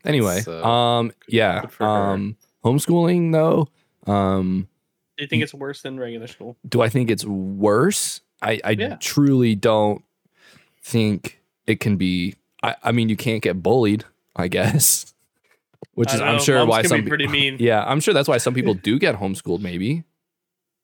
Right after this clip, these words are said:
Speaker 3: For
Speaker 2: Yeah,
Speaker 3: bullying?
Speaker 2: that's a good
Speaker 3: That's
Speaker 2: point,
Speaker 3: fair.
Speaker 2: actually. I was gonna
Speaker 3: Yeah.
Speaker 2: make fun of you, but that's actually a really good point.
Speaker 3: I think sometimes the quality of education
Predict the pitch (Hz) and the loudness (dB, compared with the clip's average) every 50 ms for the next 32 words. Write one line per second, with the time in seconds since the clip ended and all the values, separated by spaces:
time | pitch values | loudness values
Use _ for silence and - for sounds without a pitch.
0 | _ - 143 156 196 226 208 180 151 175 - - - 107 101 _ _ _ _ - | _ -8 -6 -4 -2 -2 -2 -4 -4 -6 -8 -8 -8 -10 -12 _ _ _ _ -8
1 | 113 101 95 - - 120 101 92 87 - 135 131 - 92 87 85 - _ - - | -6 -6 -6 -4 -6 -4 -4 -4 -6 -6 -8 -6 -6 -6 -8 -8 -10 _ -8 -8
2 | 104 104 127 117 107 101 101 - - 110 101 87 85 85 90 85 87 82 80 - | -6 -4 -2 -2 -2 -2 -4 -4 -6 -6 -6 -6 -8 -10 -10 -8 -8 -10 -10 -12
3 | _ - 90 87 - 98 92 - - 87 85 85 82 85 78 - - 92 85 85 | _ -10 -10 -8 -6 -8 -8 -8 -8 -8 -8 -8 -10 -12 -12 -12 -12 -12 -12 -14
4 | - _ _ _ _ _ _ _ _ - 151 165 - 226 208 165 - 160 _ - | -18 _ _ _ _ _ _ _ _ -8 -8 -2 -2 -2 -2 -2 -8 -18 _ -18
5 | - - - 170 165 151 160 151 147 143 143 139 135 - - - _ _ _ _ | -16 -8 -6 -6 -6 -4 -4 -4 -4 -4 -8 -10 -12 -14 -18 -20 _ _ _ _
6 | _ _ _ _ _ _ _ _ _ _ _ _ _ _ _ 156 _ _ - 147 | _ _ _ _ _ _ _ _ _ _ _ _ _ _ _ _ _ _ -8 -8
7 | 135 131 131 127 127 127 123 120 - - _ _ _ _ _ _ _ _ _ _ | -6 -6 -6 -6 -8 -8 -10 -10 -12 -16 _ _ _ _ _ _ _ _ _ _
8 | _ _ _ _ _ - - - - - 143 139 139 139 139 131 131 131 131 123 | _ _ _ _ _ -20 -20 -14 -8 -6 -4 -4 -4 -4 -6 -8 -10 -10 -10 -12
9 | - - - 135 120 - - 107 110 120 | -12 -14 -14 -14 -14 -14 -18 -20 -20 -20